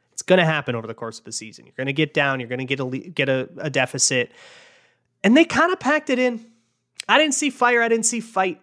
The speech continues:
And that kinda pisses me off, you know? Zimmer always had those guys fighting. They'd be down thirty-five to seven, and they'd still go down and, like, they, "Ah, we're gonna go get a touchdown just for pride, damn it." A-, and I, that's always, there's something respectable about that. And, and it can lead to things like,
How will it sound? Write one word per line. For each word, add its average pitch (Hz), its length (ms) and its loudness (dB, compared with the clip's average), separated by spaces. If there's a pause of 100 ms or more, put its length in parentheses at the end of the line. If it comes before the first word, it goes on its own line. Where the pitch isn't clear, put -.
And 233 120 2
that 254 80 0
kinda 269 180 0
pisses 214 320 -4
me 208 120 -4
off, 185 360 -4
you 151 100 -8
know? 170 240 -6
Zimmer 277 300 -2
always 208 240 2
had 151 160 -4
those 139 140 -6
guys 123 200 -4
fighting. 110 360 -6 (340)
They'd 233 160 6
be 254 80 0
down 226 240 2
thirty-five 220 480 0
to 185 60 -4
seven, 143 340 0
and 117 120 -6
they'd 143 140 -4
still 170 260 2
go 147 160 0
down 139 240 0
and, 120 100 -6
like, 117 180 -6
they, 135 200 -12 (140)
"Ah, 165 160 2
we're 147 140 -2
gonna 165 140 -2
go 147 140 -2
get 143 140 0
a 131 40 -4
touchdown 117 460 -8
just - 160 -14
for 131 80 -8
pride, 110 340 -4
damn 110 200 -8
it." 123 100 -12 (540)
A-, 165 180 -2
and 170 100 0
I, 180 200 0
that's 208 260 0
always, 247 300 2
there's 180 140 -2
something 233 200 0
respectable 160 580 -2
about 120 280 -4
that. 120 240 0
And, 143 180 -16
and 185 140 2
it 175 100 -4
can 175 220 0
lead 208 240 -2
to 202 100 2
things 165 400 -2
like, 165 240 2